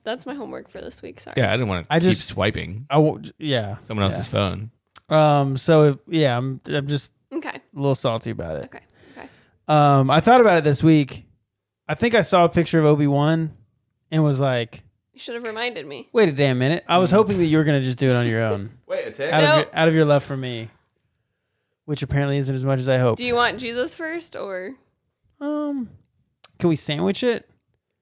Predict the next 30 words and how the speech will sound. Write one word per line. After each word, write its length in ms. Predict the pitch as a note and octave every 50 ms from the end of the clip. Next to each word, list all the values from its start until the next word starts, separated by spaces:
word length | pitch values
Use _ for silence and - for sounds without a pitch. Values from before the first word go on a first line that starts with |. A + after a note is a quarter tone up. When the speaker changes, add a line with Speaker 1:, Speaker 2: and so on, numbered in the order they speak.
| _ _
Speaker 3:
so 140 | - - D#3+
I 40 | D#3
don't 140 | D#3 C#3
feel 180 | - D#3+ D#3+ D3+
as, 140 | C#3+ C3 B2
like, 280 | B2+ B2 A#2+ A#2+ B2 -
bad 240 | B2 A2+ A#2+ C3 C#3
Speaker 4:
Jesus 120 | C#3 C#3
Speaker 3:
about 80 | C#3+ D3
myself? 300 | C#3+ C#3+ - D#3+ D#3 D3+
Speaker 4:
breast. 60 | D3+ C3+
Speaker 2:
Jesus 340 | C3+ C3 B2+ A2+ B2 B2+ C#3+
Speaker 4:
Jesus? 140 | D3+ D3+ E3+
Speaker 2:
breast, 460 | - B2 A#2+ A#2 A2+ - - - -
Jesus 580 | - A#2 A2+ G#2 F2 D#2+ D#2+ - - - _ _ _ _ _ -
Speaker 1:
I 40 | -
Speaker 2:
breast. 340 | B2 A2+ - - G2+ G#2 E2 -
Speaker 1:
guess, 100 | - -
Speaker 3:
Like, 280 | D4+ C#4 B3 - - -
Speaker 1:
yeah. 60 | - _ _ _ _ -
Speaker 3:
part 240 | - - G#3 A#3 A#3+
of 80 | A3+ G#3+
the 80 | A3
Jesus 340 | G3 E3+ F#3 F3+ E3+ E3+ E3
room, 480 | D3+ E3 E3+ E3 E3 E3 E3 D#3+ D#3 - _ _
the 120 | - C3+
breast 420 | A#2+ - E3 G#3+ - C3+ B2 F#3+ E3+
Speaker 2:
Ooh. 40 |
Speaker 3:
room, 380 | D#3 C#3+ C3+ C3+ C3+ C3 B2 - _ _ _ _ _ _
the 200 | D3 D3+ C#3 -